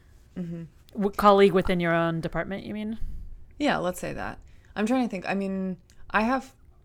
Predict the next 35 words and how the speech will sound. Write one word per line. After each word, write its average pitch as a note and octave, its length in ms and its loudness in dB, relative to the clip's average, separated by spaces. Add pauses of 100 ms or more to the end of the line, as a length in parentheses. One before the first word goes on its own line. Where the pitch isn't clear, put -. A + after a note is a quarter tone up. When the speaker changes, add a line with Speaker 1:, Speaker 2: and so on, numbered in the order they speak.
(180)
Speaker 1:
people G3 480 -6
who E3 440 -4
are D#3 640 -4 (440)
grad E3 240 0
students F3 320 -6
in - 60 -10
our D#3 120 -6
program D#3+ 580 -6 (320)
who A3 180 0
I F#3 100 4
would G3 160 -2
say E3 340 -6
are, D#3 580 -8 (880)
I F#3+ 100 4
would A3+ 160 2
say F#3 140 -2
that E3+ 140 -6
they're D#3+ 120 -6
my D#3+ 180 -6
friends, D3+ 640 -8
but F3 160 -6
they're E3 120 -6
n-, D#3+ 360 -10
my F3 220 -4
interactions D#3+ 460 -10
with E3 80 -12
them D#3+ 140 -10
are D#3 100 -8
not D#3 220 -8
the D#3+ 60 -14
same C#3+ 280 -12
as - 300 -12
my - 120 -14
other - 400 -14
friends. - 640 -12